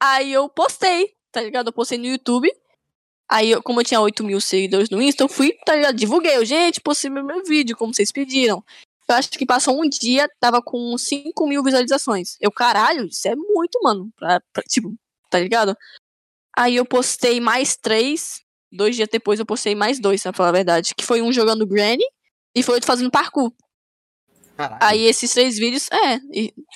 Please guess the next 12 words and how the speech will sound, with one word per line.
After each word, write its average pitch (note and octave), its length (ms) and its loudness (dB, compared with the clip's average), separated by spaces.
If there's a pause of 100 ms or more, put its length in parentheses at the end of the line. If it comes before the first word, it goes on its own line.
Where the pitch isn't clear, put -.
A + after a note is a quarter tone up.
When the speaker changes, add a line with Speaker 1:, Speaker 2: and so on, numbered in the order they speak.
Speaker 1:
esse, A#3 160 4
tipo, - 260 -6
fazendo A3+ 280 0
parkour A3+ 260 0
no C4 80 2
Roblox, C#4 360 2
né? A3+ 140 -2 (260)
Speaker 2:
Deu A2+ 140 -8
certo? D3+ 340 -10
Speaker 1:
Aí G#3 160 2
esses, A#3+ 800 2 (400)
então, A3+ 460 0